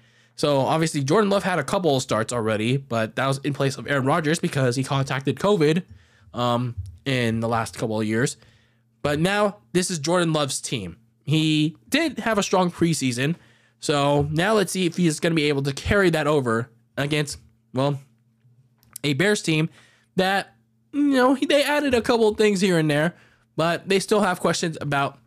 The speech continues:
Justin Fields and that offense. They added a new receiver by the name of D J Moore at the cost of the number one overall pick, but nonetheless, they add, they tried to add some things, like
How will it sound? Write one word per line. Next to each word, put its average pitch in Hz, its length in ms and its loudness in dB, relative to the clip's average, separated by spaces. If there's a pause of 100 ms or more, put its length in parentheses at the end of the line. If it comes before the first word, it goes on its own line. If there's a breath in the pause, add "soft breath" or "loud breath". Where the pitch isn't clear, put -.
Justin 131 420 -2
Fields 113 440 -2 (140)
and 143 160 -2
that 131 160 -2
offense. 120 520 -2 (500 soft breath)
They 190 300 0
added 208 420 2 (180)
a 180 180 2
new 175 140 2
receiver 151 360 0
by 143 140 -2
the 143 100 0
name 131 180 0
of 120 100 -2
D 120 140 0
J 110 160 -2
Moore 104 360 0 (540 soft breath)
at 160 160 -2
the - 80 0
cost 151 380 -2
of 147 120 -2
the 165 60 2
number 151 240 2
one 143 160 2
overall 139 380 2
pick, 131 340 -6 (760)
but 175 260 -2 (120)
nonetheless, 147 640 0 (920)
they 175 180 0
add, 175 320 -4
they 175 120 0
tried 175 220 -2
to - 120 -6
add 156 160 -2
some 139 160 -6
things, 156 340 -2 (480 soft breath)
like 131 220 0